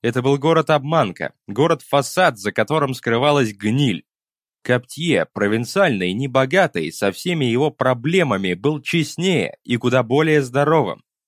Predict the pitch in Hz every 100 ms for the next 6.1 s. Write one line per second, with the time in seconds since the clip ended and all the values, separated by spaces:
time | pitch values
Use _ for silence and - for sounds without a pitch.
0 | _ 101 98 113 170 202 - 127 135 190
1 | 170 139 123 - 107 101 185 185 - 131
2 | 123 - 110 104 156 165 127 - 139 123
3 | _ 127 117 - 104 101 151 139 - 131
4 | 123 113 117 123 95 90 80 71 - -
5 | 98 131 135 123 120 113 110 113 95 82
6 | -